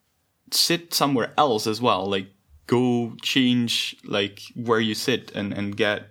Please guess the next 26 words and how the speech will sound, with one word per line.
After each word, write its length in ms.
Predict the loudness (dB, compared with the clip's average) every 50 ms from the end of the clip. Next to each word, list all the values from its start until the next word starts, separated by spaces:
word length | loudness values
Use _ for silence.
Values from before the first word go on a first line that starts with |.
| _ _
some 180 | -6 -6 -6
fresh 320 | -2 0 0 0 0 0 0
air 300 | 2 2 2 2 0 0
or 140 | -2 -4 -2
get, 420 | -2 -2 -2 -2 -4 -8 _ _
get 160 | -2 0 0
a 40 | 0
different 360 | -2 -4 -6 -4 -6 -6 -6
point 300 | -4 -4 -4 -4 -2 -4
of, 180 | -4 -6 -8 -10
of 200 | -10 -10 -10 -8
view, 380 | -4 -2 0 0 0 0 -2 -6 -8 -16 -20 -20 -20 -20 -20 -20 -20 _ _ _ _ _ _ _ _ _ _
and 140 | -2 -2 0
just 240 | -2 -4 -4 -4 -4
take 180 | -4 -4 -4
the 80 | -4 -8
time 280 | -2 -2 0 0 0
to 120 | -2 -6 -6
do 120 | -4 -4
it 80 | -2 -2
on 100 | -2 -2
paper. 420 | -2 -2 -4 -2 0 -2 -2 -2 -2
And 360 | -4 -2 -2 -2 -2 -4 -6 -10 _ _
I 60 | -10 -8
think 240 | -4 -2 -2 2
that's 320 | 2 0 0 0 -6 -12